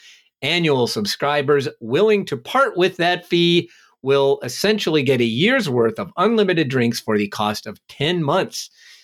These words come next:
Since Panera first started offering coffee by subscription in early two thousand twenty, the drink program has been expanded to include twenty-six drinks on the menu, and now Sip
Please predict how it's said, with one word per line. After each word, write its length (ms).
Since 280
Panera 520
first 300
started 340
offering 400
coffee 380
by 240
subscription 680
in 160
early 260
two 220
thousand 360
twenty, 320
the 180
drink 340
program 500
has 160
been 160
expanded 600
to 120
include 360
twenty-six 500
drinks 420
on 140
the 80
menu, 380
and 200
now 220
Sip 320